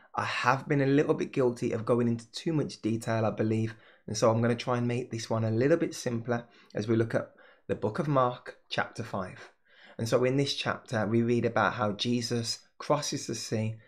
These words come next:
and he comes into a new region of land. And immediately when he steps out of the boat and he comes onto that land,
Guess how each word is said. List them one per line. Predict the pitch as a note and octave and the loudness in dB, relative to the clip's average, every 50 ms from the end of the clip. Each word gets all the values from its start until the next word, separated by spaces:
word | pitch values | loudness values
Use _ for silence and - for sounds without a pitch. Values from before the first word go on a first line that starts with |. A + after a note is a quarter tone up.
| - - _ | -20 -12 _
and | A2+ A2+ A2 | -4 -2 -2
he | A2+ | -2
comes | A2+ - - C3+ B2 B2+ B2 B2 A#2+ A#2 A#2 - | -4 -4 -4 -2 -2 -2 -2 -2 -2 -4 -4 -6
into | - - A2+ A2 - - G#2+ | -4 -6 -6 -6 -4 -4 -4
a | G#2+ | -2
new | G#2+ A2 A2+ A#2 A#2 A#2 - | 0 2 2 2 2 0 -2
region | - A2 G#2+ G#2 G2+ - A2+ | -4 -4 -2 -2 -2 -4 -4
of | G#2 G2 - | -4 -4 -4
land. | G2+ G2+ G2+ G2 G2 G2+ - _ - - - - - | -4 -4 -4 -6 -8 -10 -12 _ -20 -20 -14 -4 -2
And | G#2 G#2+ G2+ | -2 -2 -2
immediately | - A2 A2+ A#2 C3+ E3+ F3+ D#3+ F3 - D#3 D#3 | -2 0 2 4 4 4 4 2 2 2 2 0
when | D3 C3+ B2+ | 0 0 -2
he | B2+ A#2 | -4 -6
steps | - - - C#3+ - - - - - _ | -10 -6 -4 -4 -4 -4 -8 -16 -8 _
out | C#3 C#3 D3 D#3 D3+ - - | -2 0 0 0 -2 -6 -10
of | C#3+ D#3 | -8 -6
the | - | -8
boat | - - B2 B2+ B2+ B2 - | -2 2 4 4 4 4 2
and | A2+ | 0
he | A2+ G#2+ | -2 -2
comes | G#2+ - C#3+ C#3+ C#3+ B2+ | -2 -2 -2 -2 0 0
onto | C3 C3+ C3 B2+ C3 | 0 -2 -2 -2 -2
that | C3+ C#3+ - | -2 -2 -2
land, | - A2 A2+ A2+ A2+ A2+ A2+ | -2 -2 0 0 -2 -4 -4